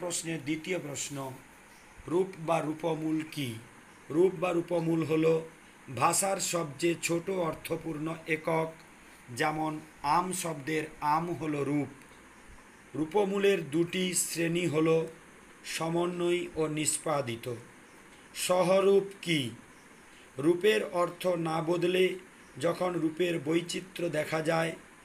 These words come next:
তখন সেই বৈচিত্র্যগুলিকে সহরূপ বলে, যেমন ছাদ থেকে ছাত।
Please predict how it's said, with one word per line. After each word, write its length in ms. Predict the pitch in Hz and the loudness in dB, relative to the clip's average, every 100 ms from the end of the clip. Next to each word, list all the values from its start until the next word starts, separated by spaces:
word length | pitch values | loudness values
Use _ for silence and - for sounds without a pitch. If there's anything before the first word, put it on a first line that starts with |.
| - - - - - | -20 -20 -20 -4 0
তখন 640 | 170 170 175 175 175 - - - | 2 2 4 4 0 -6 -10 -10
সেই 360 | - - 185 185 | -4 2 2 2
বৈচিত্র্যগুলিকে 1300 | 170 185 180 - - 180 165 156 156 156 156 143 131 - - - | 2 0 0 -8 -6 -4 -2 0 0 0 -2 -2 -6 -16 -18 -10
সহরূপ 560 | - 175 175 175 175 175 147 | -2 2 4 4 2 0 -6
বলে, 360 | 135 123 120 113 - - - - 127 | -4 -2 -2 -4 -8 -20 -20 -16 -2
যেমন 380 | 165 170 170 160 | 0 0 -2 -2
ছাদ 600 | - 165 165 170 165 - - - - - | 0 2 2 2 -2 -14 -20 -20 -20 -8
থেকে 280 | 147 147 143 - | -6 -4 -4 -4
ছাত। 560 | - 160 135 - - | 0 2 0 -4 -18